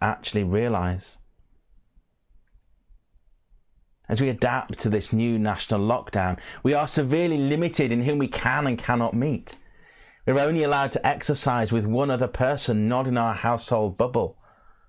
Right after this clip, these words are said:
And that's only once a day, and we still have to maintain our social distance. But friends, the Lord doesn't count to that number.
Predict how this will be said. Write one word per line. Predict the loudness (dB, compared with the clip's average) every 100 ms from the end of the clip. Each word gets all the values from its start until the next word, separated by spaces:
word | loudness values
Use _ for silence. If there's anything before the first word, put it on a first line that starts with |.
| _ _ _ -4
And | 0
that's | 0 2
only | 2 2 0
once | 0 0 0
a |
day, | 0 2 2
and | 0 0
we |
still | 0 0 0
have | 0 -2
to | 0
maintain | 0 0 0 0 0
our | -2
social | -2 -2 -2 -2
distance. | -2 -4 -4 -4 -6 -20 _ -20 -20 -20 _ _
But | -2 0
friends, | 2 2 0 -4 -12 -20 -20 -4
the | 0
Lord | 2 2 2
doesn't | 0 0 -2
count | -2 -2 0
to | -2
that | 0
number. | 0 0 0 -2